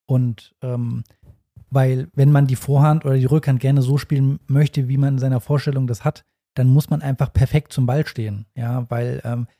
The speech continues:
das ist ungefähr so, ich werf den Ball beim Aufschlag hoch und werf ihn einfach einen halben Meter zu weit nach rechts, dann kann ich auch nicht mehr toll aufschlagen. Und so kannst du es mit der Vor- und der Rückhand vergleichen. Wenn ich halt schla-, scheiße zum Ball laufe oder gar nicht zum Ball laufe oder den Weg nicht nach hinten oder nach vorne mache,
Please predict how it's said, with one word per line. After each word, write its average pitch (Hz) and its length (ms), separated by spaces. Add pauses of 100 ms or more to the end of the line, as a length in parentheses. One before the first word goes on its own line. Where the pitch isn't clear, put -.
(140)
das 131 100
ist 151 100
ungefähr 151 260
so, 143 140
ich 147 140
werf 147 100
den 151 140
Ball 139 100
beim 135 160
Aufschlag 131 380
hoch 151 180
und 131 160
werf 127 160
ihn 160 100
einfach 131 220 (220)
einen 135 160
halben 139 180
Meter 135 220
zu - 80
weit 127 160
nach 123 140
rechts, 143 200
dann 131 120
kann 135 120
ich 143 140
auch 175 40
nicht 175 120
mehr 139 100
toll 113 180
aufschlagen. - 500
Und 123 120
so 135 80
kannst 143 240
du 123 40
es - 20
mit 135 100
der 131 80
Vor- 135 160
und 139 60
der 131 100
Rückhand 143 220
vergleichen. 143 340
Wenn 143 60
ich 120 100
halt 139 160
schla-, - 220
scheiße 156 360
zum 143 140
Ball 165 180
laufe 120 400
oder 131 340 (460)
gar 147 140
nicht 202 160
zum 143 140
Ball 123 140
laufe 120 320
oder 127 320 (220)
den 131 220
Weg 147 200
nicht 127 120
nach 131 100
hinten 185 320
oder 131 120
nach 127 100
vorne 185 260
mache, 139 380